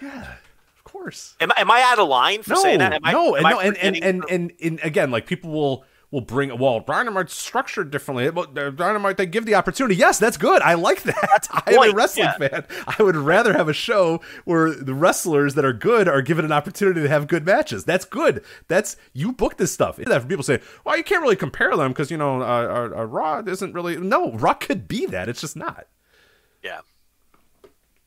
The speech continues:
Speaker 2: Yeah. Well, I mean, um, I don't know. I mean,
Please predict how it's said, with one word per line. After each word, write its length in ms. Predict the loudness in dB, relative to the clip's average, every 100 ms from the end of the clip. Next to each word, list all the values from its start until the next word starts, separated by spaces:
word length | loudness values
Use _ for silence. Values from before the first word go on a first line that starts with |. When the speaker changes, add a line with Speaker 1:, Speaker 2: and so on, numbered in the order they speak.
| _
Speaker 2:
Yeah. 160 | -20 -20 -20 _ _ _ -20 -20 -8
Well, 380 | 4 4 4 0 _ _ _ _ _ -8
I 60 | -6
mean, 380 | -4 -4 -4 -8 -18 -18 -20 _
um, 460 | 0 0 0 -4 _ _ _ _ _ _ _ _ _ _ _ _ _ _ _ _ _ _ _ _ 0
I 160 | 2 2
don't 100 | -4
know. 60 | -12
I 100 | -10
mean, 160 | -10